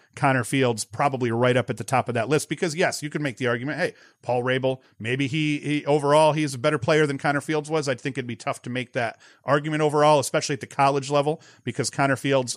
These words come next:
filled up the goal. He fed, he did everything for Albany in the four years that he played for him. And then his senior year, pretty much played on a, you know, a peg leg through most of the season and still tore it up. So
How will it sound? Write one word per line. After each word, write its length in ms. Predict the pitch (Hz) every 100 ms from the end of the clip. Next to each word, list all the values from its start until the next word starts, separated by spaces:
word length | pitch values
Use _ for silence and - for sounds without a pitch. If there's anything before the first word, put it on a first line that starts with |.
| -
filled 500 | - 160 147 147 127 - -
up 260 | 143 - - _ _ _
the 300 | 120 131 120
goal. 600 | 110 143 170 175 165 160
He 120 | 127
fed, 460 | - - 175 170 156
he 120 | 156
did 220 | 131 120 -
everything 460 | 151 151 151 156 147
for 160 | 131
Albany 440 | 139 143 147 147 - - _
in 160 | 135 135
the 80 | 123
four 240 | - 139
years 200 | 139 139
that 80 | 131
he 40 | 123
played 240 | 147 139
for 160 | 147 143
him. 100 | 139
And 80 |
then 100 | 131
his 120 | 127 -
senior 300 | 156 151 143
year, 380 | 139 135 131 _ _ _ _ _ _ _ - _ -
pretty 200 | - 165
much 240 | 170 127 -
played 360 | 160 156 139 - - - _
on 260 | 131 131 127
a, 200 | 139 127
you 260 | 120 117 131
know, 160 | 113 113
a 80 |
peg 420 | 113 - 175 151 131
leg 420 | 127 113 110 107 _ _ _
through 300 | - 135 123
most 300 | 131 123 139
of 60 |
the 60 | 117
season 360 | - 131 123 123
and 100 | 117
still 280 | - 147
tore 300 | 135 - 127
it 80 | 120
up. 240 | 120 117 _ _ _ _
So 440 | - 151 139 131